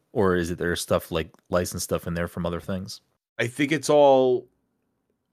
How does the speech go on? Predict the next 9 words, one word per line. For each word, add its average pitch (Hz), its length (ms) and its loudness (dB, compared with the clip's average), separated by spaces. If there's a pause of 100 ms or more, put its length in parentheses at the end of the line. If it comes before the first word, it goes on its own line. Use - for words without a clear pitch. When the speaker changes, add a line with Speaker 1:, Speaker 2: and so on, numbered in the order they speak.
(100)
Speaker 2:
maybe 131 220 0
not 120 260 2
original, 107 540 -2
but, 101 160 -2
like, 92 180 -4
licensed 95 680 -6
for 135 640 -4
the 175 100 -2
game, 202 360 -4